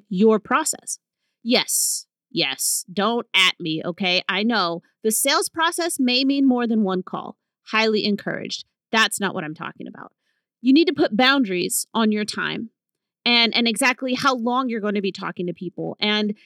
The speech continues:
exactly where you're going to draw the line at, "Hey, this person clearly is not ready to make a decision," okay?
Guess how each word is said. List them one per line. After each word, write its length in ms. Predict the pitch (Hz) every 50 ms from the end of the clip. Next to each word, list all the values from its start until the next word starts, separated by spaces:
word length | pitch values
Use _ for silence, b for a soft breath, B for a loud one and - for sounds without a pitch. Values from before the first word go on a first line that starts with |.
| b b
exactly 380 | - 220 202 302 294 - - 302
where 200 | 247 214 269 285
you're 120 | 302 311
going 200 | 262 285 277 254
to 100 | 254 247
draw 240 | 180 202 214 214 220
the 80 | 202 190
line 340 | 185 196 202 208 208 202 - -
at, 220 | 190 175 175 -
"Hey, 300 | - - 196 170 - - _ _ _ _
this 160 | - 330 339 -
person 380 | - 302 294 - - - 180 190 - -
clearly 520 | - - - 240 240 254 262 262 262 -
is 140 | - 220 202
not 180 | 214 208 - -
ready 220 | 196 196 185 208
to 120 | 202 - 202
make 180 | 180 170 170 -
a 60 | 185
decision," 500 | - 180 - - - - - - - - - _ _ _ _ _ _ _ -
okay? 340 | 170 - - 190 240 403